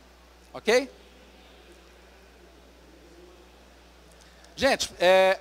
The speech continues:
pra gente não perder tempo, o que que eu vou fazer? Eu preciso de algumas linhas, tá certo?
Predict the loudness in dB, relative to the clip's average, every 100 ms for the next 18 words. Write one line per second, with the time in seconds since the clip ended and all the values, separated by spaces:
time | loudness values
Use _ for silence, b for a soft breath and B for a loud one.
0 | -6 -6 -4 -6 -8 -4 -4 -2 -4 -4
1 | -4 -6 -6 -6 -4 -4 -4 -2 -2 -4
2 | -8 -20 -10 -6 -4 -4 0 2 2 -2
3 | -6 -6 -8 -10 -10 -10 -12 -12 -14 -10
4 | -2 0 0 -4 -14